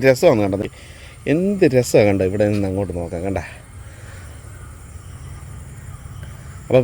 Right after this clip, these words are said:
വീഡിയോ മാക്സിമം ഷെയർ ചെയ്ത് അധികാരികളിലെത്തണം. എത്രയും പെട്ടെന്ന് നമ്മുടെ ഈ ഒരു സ്ഥലത്തിന് ഒരു നീക്കുപോക്കുണ്ടാകണം, തീരുമാനം ഉണ്ടാകണം. കാരണം എന്താണെന്നറിയാം, നമ്മൾ അടുത്ത പ്രാവശ്യം ഇവിടെ വീഡിയോ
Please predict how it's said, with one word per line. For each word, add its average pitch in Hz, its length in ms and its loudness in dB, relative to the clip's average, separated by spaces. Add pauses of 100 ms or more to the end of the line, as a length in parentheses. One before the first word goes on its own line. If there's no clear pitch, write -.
വീഡിയോ 135 280 6 (300)
മാക്സിമം 143 600 0
ഷെയർ 123 260 4
ചെയ്ത് 101 260 2
അധികാരികളിലെത്തണം. 113 720 2 (340)
എത്രയും 247 300 6
പെട്ടെന്ന് 214 220 2
നമ്മുടെ 185 240 2
ഈ - 100 6
ഒരു 151 100 2
സ്ഥലത്തിന് 120 380 0 (520)
ഒരു 120 180 0
നീക്കുപോക്കുണ്ടാകണം, 131 840 4 (180)
തീരുമാനം 214 640 4
ഉണ്ടാകണം. 113 400 4 (280)
കാരണം 151 180 6
എന്താണെന്നറിയാം, 190 480 6 (320)
നമ്മൾ 135 200 4
അടുത്ത 165 200 6
പ്രാവശ്യം 190 260 8
ഇവിടെ 180 180 8
വീഡിയോ 165 200 8